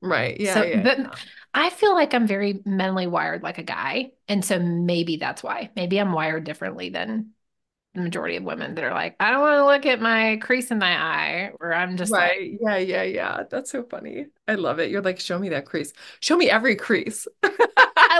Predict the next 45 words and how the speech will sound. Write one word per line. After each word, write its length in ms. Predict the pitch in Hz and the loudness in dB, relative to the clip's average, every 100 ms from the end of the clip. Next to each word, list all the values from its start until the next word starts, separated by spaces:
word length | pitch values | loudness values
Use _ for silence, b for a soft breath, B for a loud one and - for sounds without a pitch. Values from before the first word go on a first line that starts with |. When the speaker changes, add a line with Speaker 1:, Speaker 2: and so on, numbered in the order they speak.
| 339 | 8
Speaker 2:
love 160 | 349 427 | 8 6
the 100 | 427 | 4
crinkles 400 | 466 349 370 339 | 4 4 4 4
in 100 | 330 | 2
your 180 | 302 285 | 2 4
eye. 460 | 285 254 233 262 370 | 4 4 2 0 -2
<laughs> 1500 | - 508 - - - _ 554 - _ 539 - _ _ _ 311 | 0 -4 -4 -16 -20 _ -2 -2 _ -6 -6 _ _ _ -8
Speaker 1:
Love 240 | 233 214 - | -4 -2 -2
it. 140 | - - | -4 2
Speaker 2:
Oh 140 | 330 | 4
my 80 | 339 | 4
Speaker 1:
That's 40 | 269 | 4
Speaker 2:
God, 180 | 254 226 | 2 4
Sarah, 220 | 254 240 | 4 4
this 160 | 262 285 | 4 2
has 140 | 320 | 2
been 240 | 311 302 | 4 2
so 160 | 240 254 | 4 4
much 200 | 262 247 | 4 2
fun. 260 | 214 208 226 | 2 2 2
I 100 | 220 | 0
feel 140 | 233 | -2
like 140 | 233 | -2
we 100 | 226 | -2
could 120 | 226 214 | -4 -4
just 180 | 214 | -6
talk 280 | - 196 - | -2 -2 0
forever. 640 | 214 196 185 180 208 285 392 B B B B | -6 -4 -4 0 4 4 2 B B B B
What, 400 | - 208 262 302 - - | -2 4 4 4 0 0
Speaker 1:
Yeah. 80 | |
Speaker 2:
if 100 | 285 | 0
people 260 | 269 302 427 | 2 4 6
are 80 | 320 | 6
listening 380 | 254 - 294 277 | 4 4 2 2
and 80 | 233 | 2
they're 120 | 220 | 2
like, 180 | 202 190 | 0 -2
"I 80 | |
fucking 400 | 180 - 220 240 | -10 -10 -4 4
need 120 | 220 202 | 4 4
more 240 | 196 196 | 2 0
Sarah 320 | - 180 180 | -2 -4 -4
in 120 | 180 | -2
my 140 | 175 165 | -2 -2
life," 540 | 165 151 269 302 - | -2 0 0 0 -8